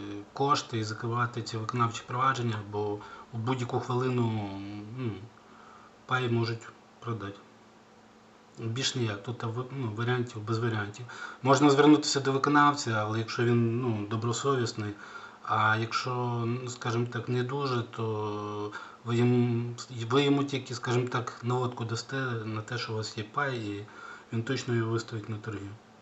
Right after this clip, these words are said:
І знову ж, як, е, верчи-, вертаючись до початкового допису, до першого, що я коментував. «Доброго дня, подали до суду Юнит Капітал. Підскажіть, чи міг хтось домовитися з ними і на яких умовах?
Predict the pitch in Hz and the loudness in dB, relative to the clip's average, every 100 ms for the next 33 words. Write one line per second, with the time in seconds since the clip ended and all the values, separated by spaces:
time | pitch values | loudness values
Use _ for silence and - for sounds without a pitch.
0 | - - - - - 123 117 139 135 117 | -20 -20 -20 -20 -14 -4 2 4 6 4
1 | 113 - 110 - - 110 107 104 107 107 | 2 -2 -8 -10 -10 -10 -8 -8 -8 -6
2 | - - 123 131 135 127 120 113 110 113 | -8 0 2 4 4 2 0 -2 -4 -6
3 | - 113 - - 135 120 110 113 113 110 | -4 -6 -6 -2 0 0 -2 -2 -4 -4
4 | 110 - 107 113 117 110 110 - 107 - | -8 -10 -10 -4 -2 -2 -6 -8 -10 -4
5 | 113 113 123 135 135 - - - - - | -2 -2 -2 -4 -4 -8 -16 -14 -16 -14
6 | - - 120 139 151 147 135 123 120 123 | -16 -8 4 8 10 10 10 6 4 2
7 | 135 139 127 120 - 156 139 123 139 139 | 6 6 6 0 0 0 -2 2 2 0
8 | - 131 131 117 123 110 101 104 - - | -2 -6 -6 -4 2 2 0 -6 -16 -20
9 | - - - 117 - 120 139 123 - 123 | -20 -20 -8 -4 -2 2 2 2 0 2
10 | 127 156 - 147 120 123 143 147 143 - | 4 4 4 2 4 4 6 4 2 -2
11 | 117 110 139 151 151 131 123 120 120 131 | -2 0 4 6 4 2 2 4 2 -2
12 | - 127 110 101 104 - | -6 -4 -2 -2 -6 -8